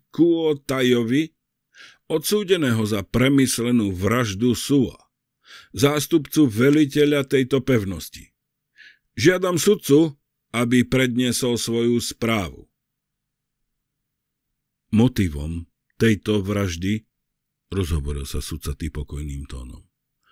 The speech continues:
„bola snaha zabrániť zástupcovi veliteľa,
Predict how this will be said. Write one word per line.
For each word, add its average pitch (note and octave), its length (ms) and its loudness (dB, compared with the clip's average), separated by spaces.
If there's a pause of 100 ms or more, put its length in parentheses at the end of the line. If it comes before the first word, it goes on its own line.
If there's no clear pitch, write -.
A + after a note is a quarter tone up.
(840)
„bola G#2+ 320 -2
snaha C3 480 2
zabrániť A#2+ 800 -2
zástupcovi A2+ 720 0
veliteľa, B2 720 0